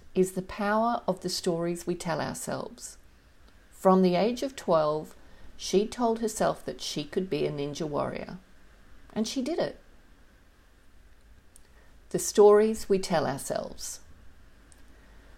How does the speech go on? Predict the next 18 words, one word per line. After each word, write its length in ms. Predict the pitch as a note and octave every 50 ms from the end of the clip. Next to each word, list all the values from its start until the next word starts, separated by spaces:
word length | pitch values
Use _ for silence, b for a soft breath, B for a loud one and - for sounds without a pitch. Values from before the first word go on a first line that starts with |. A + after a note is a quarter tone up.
| b b
The 100 | - G#3+
stories 500 | G#3 - - C4+ C#4 D4+ D#4 D#4+ D#4+ D#4+
we 120 | - B3+ A#3+
tell 240 | - A#3 G#3+ G3 F#3+
ourselves 460 | F3+ F3+ F3+ - E3+ D#3+ D3 - -
define 680 | E3 - F3+ F3+ - - E3+ E3+ E3+ F3 F3+ F3+ F3+
who 220 | E3+ E3+ F3+ E3+ E3+
we 160 | D#3+ D3 C#3
are. 320 | C#3 G#2+ G#2 E2 - F#3 - - - - - b b b b b b b b b
They 180 | - G3 A3+ B3
can 160 | B3 D4+ C#4+
enable 380 | C#4 C4 B3 A3 A3 G#3 F#3+ F#3+
us 140 | F3+ F3+ -
to 100 | - F#3
punch 340 | F#3 - F#3+ E3+ F3 - -
above 280 | - - D3+ D3 D3
our 140 | D#3 C#3+ C#3+
weight, 520 | C#3 C#3 D#3 E3 G#3 B3 B3 - - -